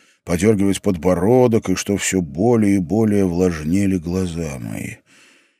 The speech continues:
Я ожидал, что Настенька, которая слушала меня, открыв свои умные глазки,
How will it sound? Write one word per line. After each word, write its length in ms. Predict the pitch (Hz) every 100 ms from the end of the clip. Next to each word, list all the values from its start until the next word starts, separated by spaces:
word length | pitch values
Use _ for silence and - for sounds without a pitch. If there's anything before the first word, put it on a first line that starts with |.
| _ -
Я 180 | 95
ожидал, 320 | 151 156 170 170
что 240 | - 147
Настенька, 600 | 147 190 185 - 139 -
которая 440 | 92 101 110 107
слушала 560 | 95 - 98 123 - 92
меня, 280 | 95 95 92
открыв 380 | 90 - 104 95
свои 280 | - 92
умные 420 | 95 104 101 98 95
глазки, 640 | 82 104 107 - 98 92